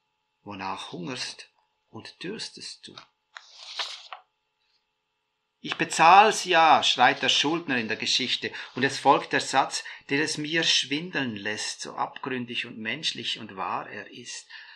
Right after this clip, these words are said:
Aber das wollte der Mann gar nicht, bezahlt werden. Im Gegenteil.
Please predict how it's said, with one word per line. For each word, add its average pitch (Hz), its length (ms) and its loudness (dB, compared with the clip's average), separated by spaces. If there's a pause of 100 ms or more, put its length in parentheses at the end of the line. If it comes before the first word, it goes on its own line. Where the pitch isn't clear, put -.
(200)
Aber 113 220 -8
das 117 520 -4
wollte 143 380 -8
der 107 120 -8
Mann 95 360 -8
gar 87 260 -12
nicht, 87 380 -16
bezahlt - 680 -12
werden. - 520 -18 (200)
Im 107 220 -20
Gegenteil. - 840 -16